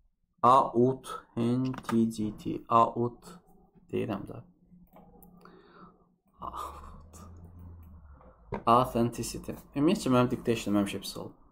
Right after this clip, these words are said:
A, hə. Authenticity bizdə nədir?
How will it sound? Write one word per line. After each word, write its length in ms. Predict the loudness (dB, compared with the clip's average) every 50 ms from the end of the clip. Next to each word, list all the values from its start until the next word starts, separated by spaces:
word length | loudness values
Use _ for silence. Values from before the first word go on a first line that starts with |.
| _ _ _ _ -20 -20 -20 _ _ _ _ _ _ _ _ _ _ _ _ _ _ _ _ 2
A, 140 | 4 6 6 6 6 6 4 0 -4 -10 _ _ _ _ _ _ _ _ _ _ _ _ _ _ _ _ _ -4 2
hə. 140 | 2 2 2 0 -4 -14 _ _ _ _ _ _ _ _ _ _ _ _ _ _ _ _ _ _ _
Authenticity 1200 | 2 4 4 4 2 2 0 -4 -6 -10 -4 -2 -2 0 -2 -2 -6 -10 -6 -6 -8 -4 -4 -6 -4
bizdə 320 | -2 -4 -4 -2 -2 -2 0
nədir? 400 | 0 0 -2 -4 -4 -8 -14 -16